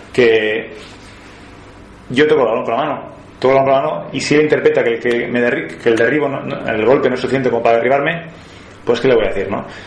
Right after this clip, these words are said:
Yo también fallo, los árbitros también fallan, y, hombre, desde luego es verdad que no nos han pitado una serie de penaltis a favor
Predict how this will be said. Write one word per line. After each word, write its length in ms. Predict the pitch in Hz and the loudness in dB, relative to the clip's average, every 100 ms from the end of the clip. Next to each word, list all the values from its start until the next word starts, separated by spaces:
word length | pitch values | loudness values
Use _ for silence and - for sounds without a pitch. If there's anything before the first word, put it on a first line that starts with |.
| - - - | -20 -20 -2
Yo 100 | 127 | 2
también 200 | 139 131 | 2 2
fallo, 300 | 139 143 147 143 - | 2 2 0 -4 -6
los 60 | 123 | -2
árbitros 220 | 131 127 | 0 0
también 200 | 123 107 | -2 0
fallan, 340 | 127 135 143 - - - - - - - | 0 0 -6 -16 -20 -20 -20 -20 -10 -4
y, 680 | 117 107 107 104 101 - - | -2 -2 -2 0 -2 -4 -4
hombre, 180 | 127 113 | 0 0
desde 200 | 107 113 | 0 2
luego 320 | 120 127 135 | 2 2 0
es 100 | 123 | -4
verdad 220 | 117 120 | -2 -2
que 80 | 123 | -2
no 140 | 123 127 | -4 -4
nos 120 | 117 | -4
han 80 | 113 | -2
pitado 220 | 107 117 | 0 -2
una 80 | - | -2
serie 140 | 110 | -4
de 80 | 107 | -2
penaltis 240 | 110 123 | -2 -2
a 60 | 113 | -4
favor 480 | 90 95 135 - | -2 2 2 0